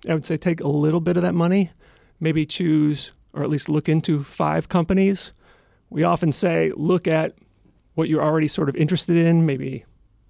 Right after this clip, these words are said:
stores that you like to go to or companies you admire, uh, maybe companies in the industry in which you work as a starting point. That doesn't mean they're gonna be great investments,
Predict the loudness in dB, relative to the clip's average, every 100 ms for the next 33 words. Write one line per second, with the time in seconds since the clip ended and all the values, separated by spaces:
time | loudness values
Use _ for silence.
0 | -12 -2 0 2 2 2 0 0 -2 -4
1 | -4 -6 -6 -8 -4 -4 -2 -2 -2 0
2 | 2 2 2 2 -2 -10 -20 _ _ _
3 | _ -10 -6 -2 -2 -2 -4 0 -2 0
4 | 0 2 0 -2 -2 -4 -4 -2 0 -2
5 | -2 -4 -4 -4 -4 -2 0 0 0 -2
6 | -2 -2 0 2 4 4 4 2 0 2
7 | 2 2 0 -2 -4 -4